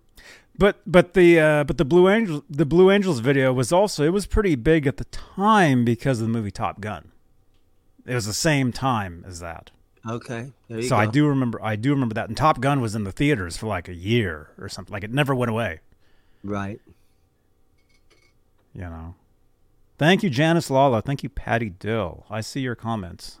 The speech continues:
Speaker 1: on the video. You guys are awesome. Yeah. Two-Way M-, Muir is also there. Thank you.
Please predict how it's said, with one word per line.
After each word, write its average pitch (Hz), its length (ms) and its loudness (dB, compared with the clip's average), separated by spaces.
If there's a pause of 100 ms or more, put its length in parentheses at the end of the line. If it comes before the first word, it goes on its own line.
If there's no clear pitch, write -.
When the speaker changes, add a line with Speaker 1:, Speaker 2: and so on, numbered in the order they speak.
Speaker 1:
on 95 180 -10
the 95 60 -10
video. 92 420 -12 (2750)
You 107 140 -8
guys 104 180 -4
are - 160 -12
awesome. 95 500 -12 (2750)
Yeah. 123 300 -2 (2000)
Two-Way 185 320 8
M-, 123 260 0 (100)
Muir 120 680 2 (340)
is 104 160 -8
also 113 300 -6
there. 85 180 -12
Thank 131 300 -10
you. - 80 -18